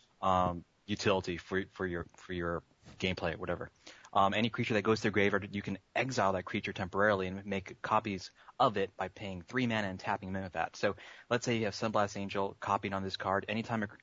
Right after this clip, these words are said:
opponent attacks you, tap Mimic Vat, get Sunblast copy into play, and all the creatures that are tapped die. And, or you can use this on Muldrifter, draw three,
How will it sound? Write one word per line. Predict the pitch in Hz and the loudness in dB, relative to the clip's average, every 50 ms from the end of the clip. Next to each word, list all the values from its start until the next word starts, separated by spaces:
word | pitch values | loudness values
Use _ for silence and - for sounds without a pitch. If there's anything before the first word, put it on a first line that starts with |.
| _ - | _ -12
opponent | - - - - 113 113 110 107 | -12 -8 -4 -2 0 0 0 0
attacks | - 120 117 117 - - | 0 0 -2 0 0 -2
you, | 135 127 - _ - _ _ _ _ _ _ _ - | -4 -4 -4 _ -20 _ _ _ _ _ _ _ -6
tap | - - 123 123 | -2 2 2 2
Mimic | 120 117 120 123 123 | 2 2 0 0 0
Vat, | 123 127 123 120 - - | 2 2 2 2 0 -2
get | - 120 117 - | -4 -4 -4 -2
Sunblast | - - 117 113 120 117 117 - | -2 -2 0 2 2 2 0 0
copy | - - 113 113 - 120 113 117 117 - - | -2 -2 -2 -2 0 -2 -2 -2 -4 -6 -6
into | - 110 110 107 110 | -4 -2 -2 -2 -2
play, | - - 113 113 117 110 | 0 2 4 4 4 2
and | 101 95 | 2 0
all | 92 92 107 110 | 2 2 4 2
the | 104 | 2
creatures | - 113 107 101 - 101 | 0 -2 -4 -4 -2 0
that | 110 | 0
are | 104 98 | 0 0
tapped | - 107 98 - - | 0 -2 -2 0 2
die. | 98 92 80 78 - - - - - - _ _ _ - | 2 2 2 0 -4 -14 -20 -20 -20 -20 _ _ _ -4
And, | - 98 95 98 95 - - _ _ _ _ - | -2 -2 -2 -2 -4 -8 -12 _ _ _ _ -2
or | - 110 | 0 2
you | 110 110 | 2 2
can | - 113 104 | 2 2 2
use | 104 104 - | 2 2 2
this | 107 95 - | 0 0 2
on | - 98 92 92 85 85 - _ _ - | 2 2 2 2 0 -2 -8 _ _ -2
Muldrifter, | 92 98 110 120 117 135 135 - 139 123 | 4 4 4 6 6 2 2 2 -2 -2
draw | - - 92 92 | 0 0 0 0
three, | 90 - - 104 104 | 0 0 0 0 0